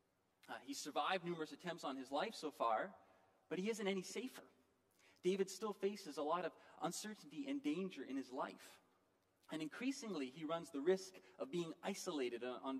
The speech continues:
of being a man on his own with no one to help him. And in, in this moment, David needs someone he can trust. He needs a friend, someone he can look to. And it is here that we actually find ourselves with the same need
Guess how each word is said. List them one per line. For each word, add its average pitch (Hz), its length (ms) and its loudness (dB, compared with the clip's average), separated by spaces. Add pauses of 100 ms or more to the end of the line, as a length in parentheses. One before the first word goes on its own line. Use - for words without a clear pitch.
of 127 140 -4
being 160 280 0
a 139 40 4
man 196 400 4
on 175 180 2
his 170 240 -4
own 156 280 -2
with 113 120 -6
no 160 120 -2
one 175 100 -2
to - 80 -2
help 160 240 -2
him. - 80 -20 (1040)
And 147 100 0
in, 160 200 0
in 180 40 2
this 240 220 0
moment, 196 380 2 (320)
David 180 320 6 (200)
needs 220 400 0
someone 175 360 -2
he 170 120 -6
can - 220 -6
trust. 180 320 -6 (160)
He 170 80 -6
needs 190 400 0
a - 60 -12 (200)
friend, 185 360 -2
someone 165 320 -6
he 160 80 -6
can 143 200 -2
look 185 220 -2
to. - 80 -16 (1400)
And 160 100 -4
it 165 80 -6
is 165 160 -4 (180)
here 208 520 4 (320)
that 160 120 2
we 226 220 -2
actually 185 460 -2
find 165 200 0
ourselves 160 480 2
with 156 120 -10
the 151 80 -10
same 190 400 -2
need 175 220 -2